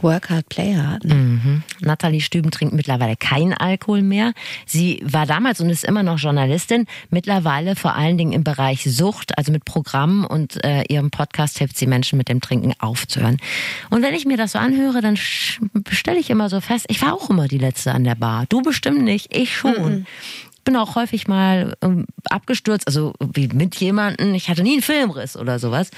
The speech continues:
Speaker 2: Und dann fällt mir immer auf, äh, da hat's einfach das Schicksal gut mit mir gemeint, weil irgendwann hat es einfach aufgehört.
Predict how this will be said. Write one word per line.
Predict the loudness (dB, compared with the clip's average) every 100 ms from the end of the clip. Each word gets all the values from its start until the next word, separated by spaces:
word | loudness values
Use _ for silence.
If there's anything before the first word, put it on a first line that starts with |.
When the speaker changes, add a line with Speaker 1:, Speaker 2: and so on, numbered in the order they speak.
| -14 -12 -12 -2
Speaker 2:
Und | 0
dann | 2 0
fällt | 0 0 2
mir | 2
immer | 2 2 2
auf, | 0 -2
äh, | -4 -4
da | 0 0
hat's | 0 0
einfach | 0 0
das | 0
Schicksal | 0 0 0 0
gut | 0
mit | 0 2
mir | 2
gemeint, | 2 2 2 0 0
weil | 0
irgendwann | 2 2
hat | 0
es | 0
einfach | 2 0 2
aufgehört. | 2 0 0 0 0